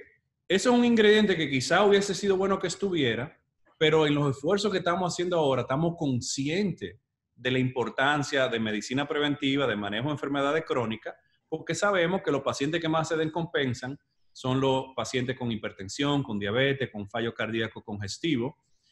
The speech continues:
Y muchas de las intervenciones que estamos haciendo ahora están dirigidas a estabilizar esas enfermedades crónicas para que no haya una exacerbación aguda y que si esos pacientes mayores con esta enfermedad crónica se complican y le da covid, la morbimortalidad va a ser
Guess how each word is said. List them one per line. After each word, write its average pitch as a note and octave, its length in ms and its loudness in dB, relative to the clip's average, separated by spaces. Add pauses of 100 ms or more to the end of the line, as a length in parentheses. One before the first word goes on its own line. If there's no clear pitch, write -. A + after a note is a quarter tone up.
(200)
Y C3+ 140 0
muchas F3 340 4
de G3 60 6
las F#3 100 2
intervenciones E3+ 460 0
que D#3+ 80 -2
estamos D#3 260 -2
haciendo E3 240 -2
ahora C#3+ 260 2
están C3 200 -2
dirigidas C#3+ 500 0 (320)
a B2+ 80 4
estabilizar B2+ 960 0
esas D#3+ 220 0
enfermedades D3+ 520 0
crónicas C#3 460 -2
para G#2 240 -4
que - 100 -14
no G#2+ 160 -4
haya C#3 160 -2
una D#3 100 -2
exacerbación D3+ 640 -4
aguda D3 480 -2 (280)
y E3+ 180 -6
que D3+ 140 0
si C#3 160 -2
esos D#3+ 220 -2
pacientes E3+ 460 -2
mayores C3 540 2
con A2 200 -8
esta A#2 140 -6
enfermedad D#3 520 0
crónica D#3+ 420 -4 (300)
se - 240 -4
complican F3+ 720 -2
y C3+ 100 -2
le B2 100 2
da A#2 160 2
covid, D#3+ 400 2 (200)
la A#2 280 2
morbimortalidad A#2+ 880 0
va B2 60 2
a A#2+ 40 0
ser A#2+ 200 -4